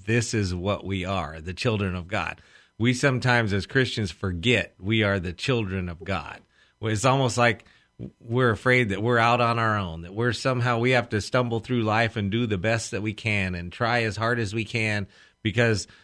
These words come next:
if, if we can just get through, if we can just make it, then God might love us. No,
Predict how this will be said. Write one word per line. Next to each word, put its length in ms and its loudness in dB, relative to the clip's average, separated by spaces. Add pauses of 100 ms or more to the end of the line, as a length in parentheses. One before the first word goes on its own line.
(160)
if, 260 0
if 260 2
we 140 6
can 160 2
just 200 2
get 200 0
through, 300 2
if 100 -4
we 120 2
can 160 0
just 220 0
make 220 0
it, 120 -2
then 200 -2
God 320 0
might 300 0
love 220 -2
us. 220 -12 (280)
No, 580 2